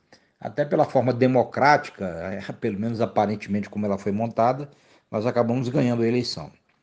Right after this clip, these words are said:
Eu me destaquei na diretoria do D C E, é, apesar da gestão não ter sido muito boa, e no ano seguinte eu já fui candidato a presidente do D C E,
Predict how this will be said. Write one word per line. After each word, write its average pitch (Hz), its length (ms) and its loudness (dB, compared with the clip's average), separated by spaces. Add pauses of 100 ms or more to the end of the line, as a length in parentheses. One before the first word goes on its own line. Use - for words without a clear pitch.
(360)
Eu 98 140 -8
me 107 100 -4
destaquei 139 520 2
na 165 100 0
diretoria 110 680 0
do 101 160 -4
D 110 180 -4
C - 180 -6
E, 139 260 2 (1000)
é, 104 160 -2
apesar 104 400 2
da 113 140 2
gestão 110 320 -4
não 135 120 0
ter 123 160 -2
sido 113 220 -8
muito 110 240 -6
boa, 127 320 0
e 165 60 0
no 151 220 0
ano 160 180 0
seguinte 151 400 -4
eu 160 80 0
já 151 100 0
fui 156 140 -4
candidato 139 440 0
a - 40 -2
presidente 135 440 -6
do 156 80 -6
D 143 160 -4
C - 180 -4
E, 101 180 -2